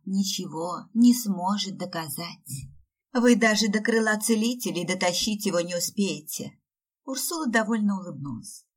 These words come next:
Ее приятель-артефактор молчал, стоя у нее за спиной, и недобро на меня поглядывал.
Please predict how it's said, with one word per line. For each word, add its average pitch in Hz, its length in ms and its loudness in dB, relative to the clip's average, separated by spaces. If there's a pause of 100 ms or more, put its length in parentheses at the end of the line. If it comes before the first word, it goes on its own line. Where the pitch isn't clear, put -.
(240)
Ее 233 380 4
приятель-артефактор 208 1300 -4
молчал, 151 600 -6
стоя 170 420 -2
у 165 120 -6
нее 160 280 -6
за 175 80 -12
спиной, - 540 -8 (220)
и 262 120 0
недобро 220 500 2
на 180 100 -10
меня 170 240 -12
поглядывал. 147 640 -12